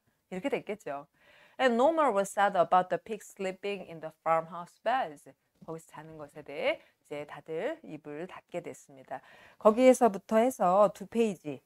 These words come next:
이제 저 뒤에, 아, 뒷페이지 이십, 삼십 페이지 끝을 보시면은 "No more delays, comrades." 더 지체할 수 없어. 우리 운동, 이제 뭐, 그, 작업 시작. 이렇게 된 거고요.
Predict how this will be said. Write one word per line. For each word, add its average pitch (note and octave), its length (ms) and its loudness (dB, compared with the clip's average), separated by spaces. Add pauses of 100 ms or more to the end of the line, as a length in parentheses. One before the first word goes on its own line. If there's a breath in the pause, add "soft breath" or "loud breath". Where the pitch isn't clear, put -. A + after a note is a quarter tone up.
이제 D3 240 -2
저 D#3+ 260 -2
뒤에, G3 540 -2 (260 soft breath)
아, D#3+ 240 6
뒷페이지 G3+ 500 -6
이십, G3 160 -12
삼십 E4 340 -12
페이지 B3+ 220 -4
끝을 B3+ 440 -8
보시면은 E3 600 -10 (380 soft breath)
"No A#3+ 160 8
more D#4+ 240 6
delays, C#4 560 4
comrades." C4+ 680 0 (1080)
더 A#3 240 -2
지체할 A#3+ 380 4
수 A#3 120 -6
없어. F#3+ 260 -6
우리 F3+ 160 -4
운동, A#3 480 8 (160)
이제 F#3+ 160 -2
뭐, F3 640 -4 (100)
그, - 120 -20 (260)
작업 A3+ 280 -2
시작. C#4 500 2
이렇게 G3+ 180 -6
된 E3 180 -4
거고요. D#3+ 540 -6